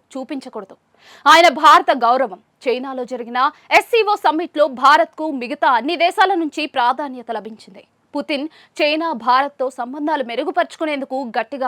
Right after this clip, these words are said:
ప్రయత్నించారు. భారత్ కూడా అంతే. చైనా, రష్యాలు అమెరికా మిత్రుల్ని దూరం చేయడానికి ఏమైనా చేస్తాయి.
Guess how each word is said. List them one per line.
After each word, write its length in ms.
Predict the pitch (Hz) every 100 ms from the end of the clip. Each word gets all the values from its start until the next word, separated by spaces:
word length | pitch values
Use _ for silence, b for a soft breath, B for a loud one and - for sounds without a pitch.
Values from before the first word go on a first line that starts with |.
| 240
ప్రయత్నించారు. 600 | 214 240 247 - 202 - _ b b -
భారత్ 320 | 302 339 403 -
కూడా 140 | 320 320
అంతే. 200 | 233 - - _ b b -
చైనా, 320 | 302 320 320 359 262
రష్యాలు 420 | 254 330 285 254 320 b 294
అమెరికా 300 | 370 480 480 320
మిత్రుల్ని 460 | 294 - 403 359 339 269 240
దూరం 340 | 311 466 508 392
చేయడానికి 460 | 370 311 294 277 294 254 214 277
ఏమైనా 320 | 349 370 370 277
చేస్తాయి. 340 | 226 208 175